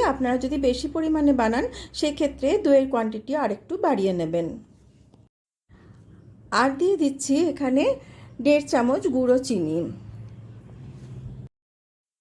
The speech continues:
এবারে আমি এক গ্লাসের পরিমাণে এখানে তিন থেকে চারটে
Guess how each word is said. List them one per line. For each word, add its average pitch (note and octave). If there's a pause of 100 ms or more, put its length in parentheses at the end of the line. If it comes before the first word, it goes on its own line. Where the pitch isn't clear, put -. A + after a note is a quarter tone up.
(640)
এবারে E4
আমি B3+ (360)
এক C4
গ্লাসের E4
পরিমাণে C#4
এখানে B3 (340)
তিন C#4+
থেকে E4+
চারটে D#4+